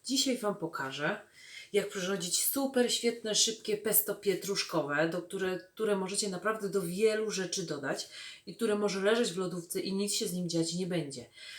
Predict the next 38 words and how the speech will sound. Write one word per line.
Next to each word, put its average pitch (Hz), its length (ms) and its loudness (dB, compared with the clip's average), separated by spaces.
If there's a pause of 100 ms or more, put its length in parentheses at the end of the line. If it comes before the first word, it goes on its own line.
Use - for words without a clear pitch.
(200)
Mm, 185 640 -2
możecie 196 400 0
dodać 160 380 0
je 151 120 0
na 156 140 -4
przykład 165 440 -2
na 175 100 0
krakersy, 175 760 0
do 165 120 -2
tego 165 280 -4
serek, 160 500 0
możecie 151 420 -4
je 147 160 0
dodać 160 300 0
do 165 120 -2
ma-, 160 200 -2
e, 165 360 2
zrobić 165 400 0
makaron, 170 480 -2
ugotować 165 480 -4
z - 120 -6
tym 175 160 -6
pesto. 165 460 -4 (760)
E, 175 300 4
mo-, 208 260 2
pokażę 202 480 0
Wam 175 200 0
jeszcze 196 260 2
przepis 196 400 -2
na 175 120 -2
takie 175 300 -2
pyszne 214 480 2
placuszki, 180 760 -2
takie 165 280 -2
placuszki 190 640 -2
raczusz-, 190 520 0
e, 165 100 6
placus-, 170 720 -4